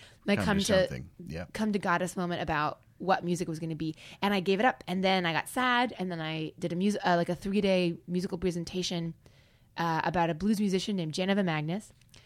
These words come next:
Speaker 1: Her label was like, "Would you like to do an album?" And I was like, "At this point, I don't even know what that means."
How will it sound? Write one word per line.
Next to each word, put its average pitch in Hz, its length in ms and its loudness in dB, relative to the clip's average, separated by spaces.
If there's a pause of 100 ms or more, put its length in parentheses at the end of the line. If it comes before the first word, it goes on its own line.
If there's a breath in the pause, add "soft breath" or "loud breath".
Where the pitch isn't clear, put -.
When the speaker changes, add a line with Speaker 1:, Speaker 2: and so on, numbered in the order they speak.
Speaker 1:
Her 233 180 6
label 175 400 4
was 170 120 -2
like, 160 220 -4
"Would 175 100 -6
you 185 60 2
like 165 140 2
to - 80 -16
do 160 120 -2
an 165 80 0
album?" 170 400 2
And 160 80 -6
I 160 40 -4
was 165 100 -4
like, 165 80 -6
"At 160 120 -4
this 302 160 8
point, - 260 2
I - 40 -6
don't 185 80 2
even 185 120 2
know 180 60 4
what 170 80 0
that 151 140 -4
means." 156 520 -2